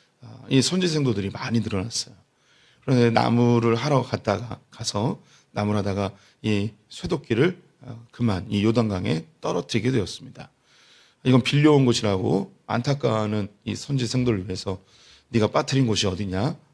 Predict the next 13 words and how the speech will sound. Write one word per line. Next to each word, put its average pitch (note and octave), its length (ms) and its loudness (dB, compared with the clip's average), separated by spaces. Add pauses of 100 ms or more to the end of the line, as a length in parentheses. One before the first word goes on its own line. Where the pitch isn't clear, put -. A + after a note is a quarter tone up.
(280)
아, A2 220 -20
이곳입니다." A2+ 640 2 (720)
엘리사 G#2 400 0
선지자가 G2+ 480 -2
나무를 G#2 340 -2
꺾어서 G#2+ 580 -4 (180)
던졌더니 A2 560 -2 (400)
이 A2+ 80 -8
쇠도끼가 A#2 680 -2 (200)
물 G#2+ 220 -4
위로 G2 260 -2
떠오르는, B2+ 560 -2 (540)
어, A2+ 240 -18